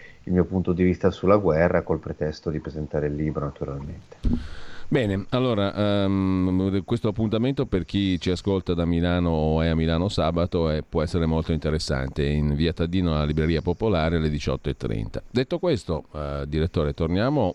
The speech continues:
Speaker 2: <clears throat> alla
Speaker 1: Sì.
Speaker 2: valutazione generale di quello che sta accadendo. Perché siamo davanti a un punto di svolta veramente?
Speaker 1: Beh, siamo a un punto di svolta perché, eh,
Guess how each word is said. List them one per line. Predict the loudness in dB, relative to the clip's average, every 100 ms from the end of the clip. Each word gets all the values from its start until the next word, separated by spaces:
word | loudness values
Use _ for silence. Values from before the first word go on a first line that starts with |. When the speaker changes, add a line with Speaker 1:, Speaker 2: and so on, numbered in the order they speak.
| -4
Speaker 2:
<clears throat> | -2 2 4 4 0 -2
alla | -2 0 0
Speaker 1:
Sì. | 2
Speaker 2:
valutazione | 4 2 0 -2 0
generale | 0 -2 0 0
di | -2
quello | -2 -2
che | -2
sta | -2
accadendo. | -4 -2 -4 -4 -4 -2
Perché | -2 -2 -4
siamo | -2 -2
davanti | 0 0 -2 -2
a |
un | -2 0
punto | -2 -4 -6
di | -8
svolta | -4 -4 -2 -2
veramente? | -2 -2 0 0 0 -2 -2 -8 -20 -20 -20 -20 -20 -20 -20 -20 -20 _ _ -20 2
Speaker 1:
Beh, | 4 4
siamo | 0 0
a | 4
un |
punto | 6 6 6
di | 4
svolta | 4 6 6 6 4 4 4
perché, | 4 4 2 0 4 4 4
eh, | 2 0 2 4 6 6 6 6 6 4 2 -2 -8